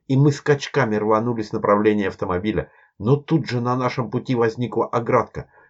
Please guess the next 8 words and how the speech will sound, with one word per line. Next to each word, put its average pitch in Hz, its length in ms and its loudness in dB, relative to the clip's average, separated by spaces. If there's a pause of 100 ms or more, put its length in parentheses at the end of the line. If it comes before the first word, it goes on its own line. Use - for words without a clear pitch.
которая 95 420 -6
выросла 85 640 -8 (140)
прямо 80 320 -8
на 80 100 -6
глазах. 82 460 -6 (280)
Мы 92 120 -4
взяли 120 240 -2
вправо, 110 420 -6